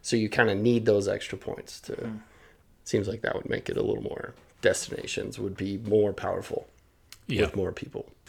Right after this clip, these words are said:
Speaker 3: I think there, there's one small aspect that changes from, even from two to three,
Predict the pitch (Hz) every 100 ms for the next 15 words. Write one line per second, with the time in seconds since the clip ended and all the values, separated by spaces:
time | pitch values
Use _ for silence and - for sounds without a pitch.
0 | - - 107 139 131 98 95 113 107 90
1 | 101 104 85 - - 87 95 85 92 104
2 | - - 123 - 127 - 131 117 123 -
3 | 117 92 95 131 113 117 95 - 104 82
4 | - 92 104